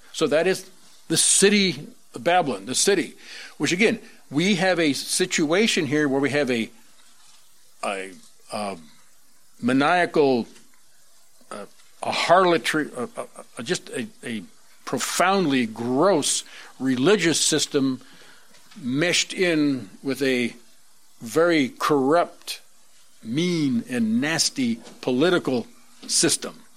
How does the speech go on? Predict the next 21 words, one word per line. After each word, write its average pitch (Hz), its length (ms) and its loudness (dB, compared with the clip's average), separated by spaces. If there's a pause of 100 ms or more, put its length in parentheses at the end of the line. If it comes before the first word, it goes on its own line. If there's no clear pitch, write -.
(720)
You, 139 360 -4
you 143 140 -2
got, 143 300 -4
and, 143 300 2
uh, 135 160 2
I'll 156 100 4
tell 185 180 2
you, 139 100 4
I 131 140 2
look, 151 260 0
you 151 140 2
look 175 220 0
through 156 200 0
history, 135 600 -2 (640)
and, 123 380 2
um, 117 340 2 (2000)
when 113 440 -6 (1300)
church - 540 0 (120)
and 127 160 0
state - 560 -2 (140)
unite, 120 600 -2